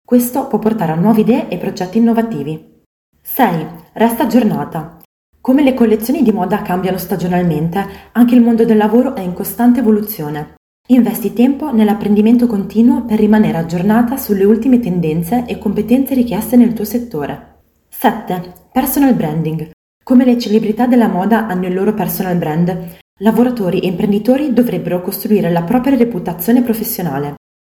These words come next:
Comunica in modo coerente chi sei e cosa rappresenti, sia online che offline.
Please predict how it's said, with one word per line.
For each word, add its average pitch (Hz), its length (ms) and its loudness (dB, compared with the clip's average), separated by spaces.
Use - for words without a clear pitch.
Comunica 220 400 2
in 190 60 -6
modo 247 220 4
coerente 240 540 0
chi - 140 -10
sei 254 380 -2
e 220 100 0
cosa 202 220 -4
rappresenti, 160 760 -6
sia - 240 -2
online 202 480 0
che - 140 -6
offline. 147 520 -6